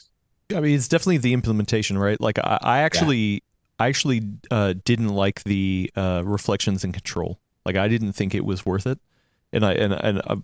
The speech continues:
Speaker 1: a lot of people I've talked to in Discord is like, "Hey, when it's reflections, they don't like it. It doesn't look even natural.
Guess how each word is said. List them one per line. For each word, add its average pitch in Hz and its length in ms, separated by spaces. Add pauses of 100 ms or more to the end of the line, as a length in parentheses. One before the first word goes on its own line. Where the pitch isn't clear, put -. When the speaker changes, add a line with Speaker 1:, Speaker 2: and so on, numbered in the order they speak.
Speaker 1:
a 113 60
lot 101 180
of 110 60
people 113 200
I've 101 100
talked 98 240
to 110 80
in 98 60
Discord 98 380
is 95 80
like, 92 160
"Hey, 107 160
when 95 160
it's 104 120
reflections, 123 680
they 101 100
don't 98 160
like 101 240
it. 101 120
It 98 120
doesn't 95 260
look 95 140 (100)
even 98 380
natural. 95 520